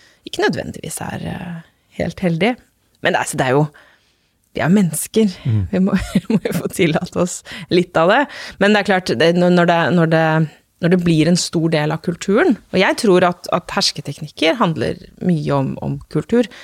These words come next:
Speaker 1: Der hvor det er en god kultur, så finner du heller ikke så mye ufin kommunikasjon.
Speaker 2: Nei.
Speaker 1: Mens noen steder har jeg vært ganske sjokkert. Og jeg har vært inne og skulle, jeg husker jeg skulle <laughs> inn i en virksomhet og jobbe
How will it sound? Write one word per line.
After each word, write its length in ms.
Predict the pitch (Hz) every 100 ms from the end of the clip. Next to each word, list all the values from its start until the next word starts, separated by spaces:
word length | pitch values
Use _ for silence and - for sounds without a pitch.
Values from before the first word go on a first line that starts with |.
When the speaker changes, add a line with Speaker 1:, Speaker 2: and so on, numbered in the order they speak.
| -
Speaker 1:
Der 160 | - 135
hvor 80 | 151
det 80 | 156
er 160 | 131
en 100 | 147
god 200 | 147 127
kultur, 300 | - 165 226 220
så 120 | 170
finner 460 | - 147 123 92
du 100 | 120
heller 200 | 156 135
ikke 200 | 156 -
så 120 | 165 160
mye 240 | 156 151
ufin 220 | 147 -
kommunikasjon. 600 | - 165 165 185 196 247 196 _ 110
Speaker 2:
Nei. 120 | 95 - _ _ - - -
Speaker 1:
Mens 220 | 175 170
noen 220 | 170 156
steder 280 | 156 143 196
har 100 | 277
jeg 80 | 156
vært 240 | - - -
ganske 320 | 175 - 175
sjokkert. 720 | 170 - 165 160 - - - - _ _ -
Og 40 |
jeg 80 | 185
har 60 |
vært 160 | 165 190
inne 220 | 156 151 151 156
og 80 | 160
skulle, 240 | - 156
jeg 100 | 156
husker 300 | 151 - 160
jeg 80 | 165
skulle 320 | - 170 160 -
<laughs> 120 | -
inn 80 | 190
i 160 | -
en 100 | 196
virksomhet 540 | 208 - - 180 180 -
og 60 | 185
jobbe 380 | 175 175 160 151